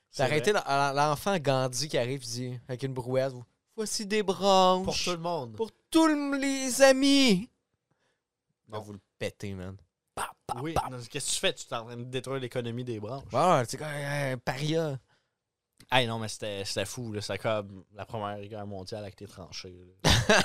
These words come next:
Speaker 2: <laughs>
Speaker 1: Pour vrai, là, c'était <laughs> n'importe quoi. Le milieu, c'était no man's land. Puis la seule affaire qu'ils ont faite, c'est qu'ils ont donné des billets jaunes à tout le monde.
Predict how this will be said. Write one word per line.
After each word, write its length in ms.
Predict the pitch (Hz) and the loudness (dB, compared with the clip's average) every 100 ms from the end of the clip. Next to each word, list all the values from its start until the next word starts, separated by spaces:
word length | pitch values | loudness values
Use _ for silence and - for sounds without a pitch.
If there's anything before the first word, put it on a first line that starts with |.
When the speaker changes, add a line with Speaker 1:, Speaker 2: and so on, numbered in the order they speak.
| - | 4
Speaker 2:
<laughs> 120 | 214 | 2
Speaker 1:
Pour 100 | 135 | 2
vrai, 300 | 131 135 147 | -4 -4 -4
là, 220 | 143 135 | -2 -4
c'était 240 | 131 - 127 | -4 -8 -8
<laughs> 60 | - | -8
n'importe 540 | 175 151 147 143 131 123 | -6 -6 -4 -6 -6 -4
quoi. 180 | 143 | 0
Le 80 | 143 | 0
milieu, 400 | 131 135 143 160 - - - | 0 -4 -2 -2 -2 -12 -16
c'était 180 | - 139 | 0 2
no 160 | 143 143 | 2 -2
man's 260 | 131 123 | -4 -4
land. 200 | 131 147 151 | -4 -4 -2
Puis 200 | 123 110 - - - _ | -4 -4 -12 -20 -20 _
la 140 | 123 | 2
seule 140 | 127 180 | 4 4
affaire 220 | 143 156 | 2 0
qu'ils 100 | 151 | -2
ont 60 | 123 | -2
faite, 120 | 139 | -4
c'est 40 | |
qu'ils 80 | 131 | -2
ont 60 | 117 | -2
donné 240 | 117 117 | 0 0
des 120 | 117 113 | -2 -4
billets 300 | 113 110 98 | -4 -4 -4
jaunes 180 | 104 | -6
à 60 | 95 | -12
tout 120 | 92 | -16
le 60 | |
monde. 100 | 120 | -20